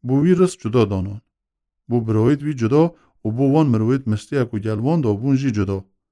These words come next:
به خاطر هنده کو مصریان ند کن گل عبرانیان دا رزقی بخون. چون کو مصریان جوی شوله آر هبون. برایت یوسف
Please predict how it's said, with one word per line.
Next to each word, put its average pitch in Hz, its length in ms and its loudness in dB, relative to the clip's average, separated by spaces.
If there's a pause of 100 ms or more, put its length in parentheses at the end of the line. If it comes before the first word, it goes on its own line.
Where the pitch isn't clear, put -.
(280)
به 104 100 -4
خاطر 101 360 -8
هنده 135 320 0
کو 143 280 -2 (320)
مصریان 175 540 0
ند 175 140 0
کن 104 260 -2
گل 104 180 -4
عبرانیان 110 580 -2
دا 117 100 0
رزقی 104 300 -6
بخون. 98 340 -10 (560)
چون 139 240 2
کو 156 300 2 (280)
مصریان 139 440 2
جوی 120 260 2
شوله 131 280 -4
آر 127 260 0
هبون. 101 340 -6 (1200)
برایت 151 380 2
یوسف 147 360 -4